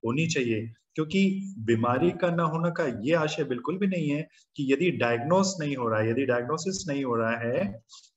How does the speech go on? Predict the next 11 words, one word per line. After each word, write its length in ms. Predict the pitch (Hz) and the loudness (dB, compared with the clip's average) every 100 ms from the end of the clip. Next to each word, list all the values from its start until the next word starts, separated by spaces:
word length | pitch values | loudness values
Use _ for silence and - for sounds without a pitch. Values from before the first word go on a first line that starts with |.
| - | -4
यदि 260 | 123 135 | -2 0
कोई 140 | 156 170 | 0 -2
sign 400 | 165 147 135 135 | -4 -4 -2 -2
and 100 | 143 | -2
symptom 400 | 139 - 131 131 131 | -4 -8 -8 -8 -8
पकड़ 220 | 139 127 | -8 -8
में 140 | 127 127 | -6 -6
नहीं 420 | 107 113 151 170 | -6 -4 -4 -2
आ 120 | 127 | -2
रहा 220 | 113 107 | -2 -2
है 280 | 107 120 180 | 0 0 -2